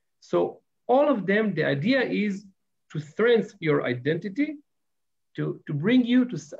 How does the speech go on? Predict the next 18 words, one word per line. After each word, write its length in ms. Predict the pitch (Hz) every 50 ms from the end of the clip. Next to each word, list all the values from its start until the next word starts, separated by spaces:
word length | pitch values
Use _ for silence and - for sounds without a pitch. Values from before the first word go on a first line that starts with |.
| - -
to, 140 | - - - - 156 147 - -
to, 180 | 165 151 147 - _
to 80 | - 147
bring 240 | 143 175 214 240 214
you 140 | 202 196
up 160 | 196 190 - -
to 60 | 170
another 280 | 151 160 196 202 196
stage 460 | 185 - - - 226 247 226 185 160 151
that 160 | 156 - -
you'll 140 | 185 180 165
be 260 | 160 214 226 208 175
in 80 | 156
a 60 | 147 139
better 320 | 143 202 240 254 240 220
connection 760 | - - 160 151 160 196 196 202 - - 208 208 214 208 202 - _ _ _ _ _ _ _ _ _ -
with 240 | 151 185 214 196
Israel. 520 | 165 170 139 123 131 120 104 101 107 -